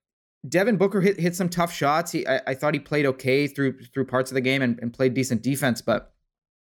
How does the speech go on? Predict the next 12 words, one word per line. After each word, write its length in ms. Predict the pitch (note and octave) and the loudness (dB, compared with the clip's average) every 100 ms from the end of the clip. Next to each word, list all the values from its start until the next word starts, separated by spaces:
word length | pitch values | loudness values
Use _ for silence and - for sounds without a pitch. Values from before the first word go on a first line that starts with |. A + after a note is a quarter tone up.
| - A#2+ | -8 -2
like, 260 | B2 - B2+ | -2 -2 -4
didn't, 260 | D3+ C#3+ | -2 -2
didn't 180 | C3+ F3 | 2 2
shoot 260 | F3 F3 F3 | 4 2 2
the 60 | |
ball 180 | D3 D3 | 2 2
well 160 | C#3+ C3+ | 4 4
overall. 580 | B2+ B2+ C3 C3 C3 - _ - - | 4 4 4 2 0 -8 _ -18 -6
And 300 | C#3 C#3 - _ _ _ _ - | -4 -4 -8 _ _ _ _ -14
w-, 140 | B2+ - | -14 -4
I, 100 | D3 - | -2 0
I, 200 | E3 D3+ | -2 -2